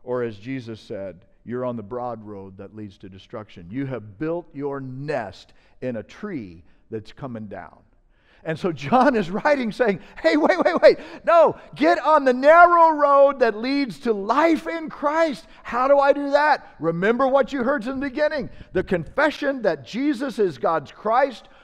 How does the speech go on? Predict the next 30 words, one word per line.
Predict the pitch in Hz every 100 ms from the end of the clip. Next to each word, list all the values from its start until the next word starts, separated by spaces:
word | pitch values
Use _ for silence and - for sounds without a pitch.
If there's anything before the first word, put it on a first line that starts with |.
| _
will | 143 160
keep | 139 - - 302 302
you | 254 277 262
in | 185
the | 165
will | 143 170 240
of | 240 185
God | 208 214 185
forever, | 202 - 180 190 170 - - -
and | 165 160
the | 165
anointing | 156 160 208 269 294 277 254
of | 190
his | 160 143
Spirit | - 233 262 262 -
on | 226
your | 226 226
life. | 220 208 220 220 - -
That's | 135 190 214 -
how | 180
we | 196 185
stay | 170 - 185
true | 160 - 190 180 139 _ _ _ _ _ _ _ _ _ _ _ _ _ _ _ _ _ _
in | 135
the | 135
midst | 143 135 147
of | 123
antichrists. | 123 113 101 80 - _ - _ _ _ _ _ _
Test | - 143 135
three. | 196 233 175